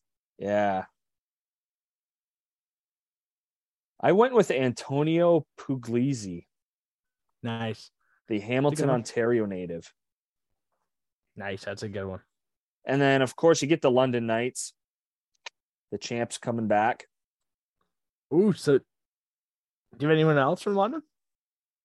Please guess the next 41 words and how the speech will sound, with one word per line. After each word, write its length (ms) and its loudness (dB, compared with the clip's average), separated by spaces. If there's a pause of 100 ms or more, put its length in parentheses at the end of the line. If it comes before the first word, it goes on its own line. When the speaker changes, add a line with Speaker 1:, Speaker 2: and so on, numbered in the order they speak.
Speaker 1:
No, 280 4
I 160 2
just 180 -2
got 180 2
Denver 280 -4
Barkey. 500 -4 (720)
Speaker 2:
All 120 -6
right. 340 -2 (320)
So 140 -6
Denver 380 -4
Barkey's 440 -4
back. 360 -8 (240)
Denver, 420 2
you 120 2
know, 160 8
that's 260 4
my 120 -2
favorite. 460 -4 (420)
You 60 10
Speaker 1:
Yeah, 80 10
Speaker 2:
know 80 6
Speaker 1:
I 20 8
Speaker 2:
he's 80 8
Speaker 1:
know. 240 4
Speaker 2:
my 80 0
favorite 420 0
going 220 2
into 220 0
it. 120 -4 (300)
Denver 300 0
Speaker 1:
That 20 -8
Speaker 2:
Barkey's 260 4
Speaker 1:
went 140 6
Speaker 2:
getting 140 4
Speaker 1:
into 100 2
Speaker 2:
up. 60 4
Speaker 1:
the 80 4
decision 500 -6
for 160 -4
sure. 320 -6 (720)
Speaker 2:
Yeah. 280 -4